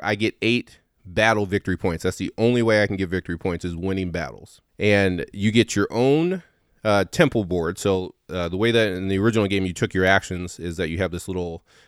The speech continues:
uh, pyramid board, and it has three different levels. And by the end of your turn, you have to at least have taken an action,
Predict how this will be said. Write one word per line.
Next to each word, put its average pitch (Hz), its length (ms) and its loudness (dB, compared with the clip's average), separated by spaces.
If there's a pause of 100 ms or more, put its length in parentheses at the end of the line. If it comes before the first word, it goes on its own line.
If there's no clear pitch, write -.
uh, 80 80 -8
pyramid 139 460 2
board, 117 340 2 (160)
and 98 160 0
it 95 60 2
has 95 220 0
three 131 160 0
different 131 260 2
levels. 95 260 0
And 92 100 -4
by 95 100 2
the 95 120 0
end 110 100 0
of 98 100 -4
your 95 80 -2
turn, 98 280 -2
you 92 100 -4
have 107 240 2
to 95 80 -6
at 92 100 -4
least 113 380 -4 (300)
have 98 140 -4
taken 123 280 2
an 92 100 -2
action, 95 500 0